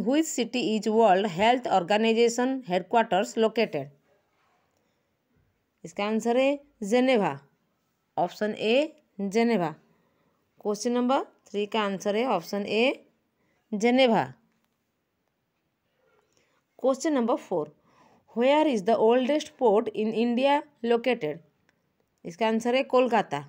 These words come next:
ऑप्शन सी, कोलकाता। क्वेश्चन नंबर फ़ोर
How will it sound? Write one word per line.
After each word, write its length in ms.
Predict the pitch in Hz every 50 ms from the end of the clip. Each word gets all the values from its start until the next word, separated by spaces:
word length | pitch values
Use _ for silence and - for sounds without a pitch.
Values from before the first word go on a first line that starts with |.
| - _ _ _ _ _ _ _ _ _ _ _ _ _
ऑप्शन 440 | 185 190 196 190 - - 220 208 214
सी, 320 | 202 - - - 247 262 269 294 320 311 _ _ _ _ _ _ _ _
कोलकाता। 680 | - 226 240 254 269 254 - 220 175 - - - 151 143 143 - _ _ _ _ _ _ _ _ _ _ _ _ _ _ -
क्वेश्चन 280 | 196 202 202 - 226
नंबर 380 | 233 240 240 233 254 285 311 - - _ _ _ _ _ _ _ _ _ _ _ _ _ _ _ _
फ़ोर 200 | - 202 208 214